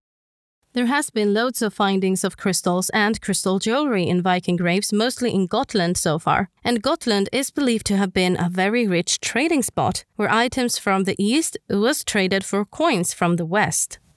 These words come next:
Archaeologists have found pieces of clear quartz and necklaces made of clear quartz spheres, embraced by elaborate silver work. These balls are called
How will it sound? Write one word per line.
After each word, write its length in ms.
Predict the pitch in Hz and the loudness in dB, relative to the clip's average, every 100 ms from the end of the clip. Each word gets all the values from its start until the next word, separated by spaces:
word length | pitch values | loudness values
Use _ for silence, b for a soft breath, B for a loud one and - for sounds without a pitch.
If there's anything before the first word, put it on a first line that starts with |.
| _ | _
Archaeologists 920 | 240 262 - 294 370 247 196 202 - | 0 0 0 0 0 0 -2 -2 -4
have 160 | - 214 | -2 -2
found 280 | 220 202 196 | 0 -2 -2
pieces 420 | 208 190 202 180 | -2 0 0 0
of 120 | 190 | -2
clear 300 | - - 185 | -4 -2 0
quartz 520 | 180 - 175 202 - - | -2 -2 0 0 -2 -2
and 220 | 190 185 | 0 0
necklaces 560 | 175 160 - 170 170 - | 0 0 -2 -2 -2 0
made 200 | 180 170 | 2 2
of 180 | 180 - | -2 -6
clear 300 | - 175 190 | -2 0 -2
quartz 400 | - 165 156 - | -2 -2 0 -2
spheres, 560 | - - 302 151 165 - _ | -4 0 2 2 -2 -6 _
embraced 540 | 240 240 185 180 190 - | -2 0 0 0 0 0
by 140 | 185 | 0
elaborate 500 | 185 180 156 160 170 | 2 0 0 -2 0
silver 420 | - 208 202 180 | 0 0 0 0
work. 340 | 170 139 104 - _ _ | 0 0 -2 -8 _ _
These 280 | 208 262 330 | -2 0 0
balls 360 | - 196 196 - | -2 0 0 -2
are 140 | 208 | -2
called 340 | - 175 175 | 0 0 0